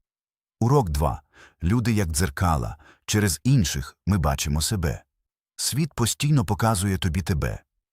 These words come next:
Не словами, реакціями, не мораллю, відображенням. Той, хто тебе дратує, не ворог. Він просто показує місце, де ще болить.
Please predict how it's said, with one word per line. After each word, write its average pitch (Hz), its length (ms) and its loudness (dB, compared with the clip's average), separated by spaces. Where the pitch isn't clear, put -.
Не 131 100 4
словами, 131 560 2
реакціями, 78 920 0
не 107 100 6
мораллю, 110 540 4
відображенням. 92 840 0
Той, 107 220 4
хто - 180 -4
тебе 95 220 2
дратує, 85 640 0
не 101 140 4
ворог. 62 520 -4
Він 123 160 4
просто 151 380 0
показує 107 520 2
місце, 95 540 2
де 80 120 0
ще 76 220 -2
болить. 73 460 -2